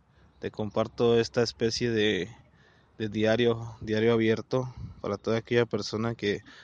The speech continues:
tenga ganas de escuchar a alguien que le gusta abrir su corazón, que le encanta la radio, que le encanta los podcasts, que cuando los descubrió cambió mi bu-, cambió ese mundo,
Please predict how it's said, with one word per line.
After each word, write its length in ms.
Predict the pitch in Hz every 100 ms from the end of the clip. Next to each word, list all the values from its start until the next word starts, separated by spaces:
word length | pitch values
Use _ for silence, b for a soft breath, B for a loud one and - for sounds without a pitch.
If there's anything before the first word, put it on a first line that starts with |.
| B
tenga 180 | - 120
ganas 200 | 123 120
de 60 | 113
escuchar 420 | - 104 117 113
a 140 | 113
alguien 440 | 110 110 117 110 - _ _ _ - - - _ b -
que 60 |
le 80 | 110
gusta 240 | 120 - 143
abrir 200 | 139 139
su 100 | 139
corazón, 640 | 127 107 - 117 139 135 - _ _ b b
que 100 | 110
le 80 | 104
encanta 340 | 101 110 123
la 100 | 113
radio, 440 | 98 113 123 135 135 B B B B B B B
que 100 | -
le 80 | 107
encanta 640 | 98 104 107 117 113 101 - B B B B B B B _ _ _ -
los 140 | 95
podcasts, 680 | - 110 - - 127 - - - - -
que 60 |
cuando 260 | - 113 113
los 180 | 110 107
descubrió 640 | 104 - 107 107 131 147 147 B B _ - B B
cambió 300 | - 110 113
mi 80 | 123
bu-, 360 | 123 120 123 -
cambió 500 | - 110 110 117 120
ese 180 | 120 123
mundo, 460 | 120 120 127 135